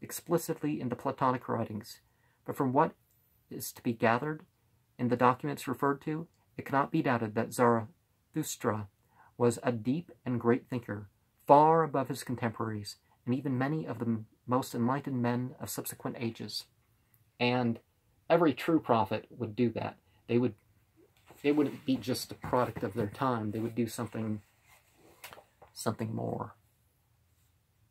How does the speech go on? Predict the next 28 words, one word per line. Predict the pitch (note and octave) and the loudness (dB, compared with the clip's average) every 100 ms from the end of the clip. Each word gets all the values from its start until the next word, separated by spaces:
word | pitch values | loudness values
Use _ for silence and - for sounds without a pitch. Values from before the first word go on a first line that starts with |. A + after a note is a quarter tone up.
| _ _ _ _ _ _ _ _ _ _ _ _ _ _ _ _ _ - | _ _ _ _ _ _ _ _ _ _ _ _ _ _ _ _ _ -4
If | - | -4
proof | - G3+ G3+ - - _ - | -2 0 0 -4 -18 _ -2
were | C3+ | 2
needed | B2+ G#2 G2+ G2+ - _ _ | 2 2 -2 -6 -16 _ _
for | A#2+ | -2
the | A#2+ | 8
high | D3 D#3+ | 10 10
appreciation | E3 D#3+ D3 C3+ A#2 A2+ - | 6 2 0 -2 -2 -2 -2
in | - | -4
which | C#3+ - | -4 -6
he | E3 F3 F3+ - _ _ | -4 -4 -4 -8 _ _
was | B2 - | -8 -2
held | A#2+ A2+ G#2 | 0 0 0
in | A#2 | 0
antiquity, | B2+ B2+ - A#2 A2 G2+ _ _ _ | 0 -2 -6 -6 -6 -10 _ _ _
it | B2+ | 2
might | C3+ D3+ | 2 2
be | D3+ | -2
found | - C#3 D#3 E3 | 0 0 0 -2
in | B2+ | -2
the | A#2+ | -2
circumstance | - - D#3 - C3+ C3+ - _ _ _ | -2 -4 -4 -4 -8 -8 -14 _ _ _
that | C3 D3+ | -4 -2
even | D3+ | 0
the | C3+ | 0
Greeks | B2+ D3 E3+ - | 0 0 -2 -6
and | C#3 | -2
Romans, | C3 G#2+ A2+ - | 0 -2 -4 -10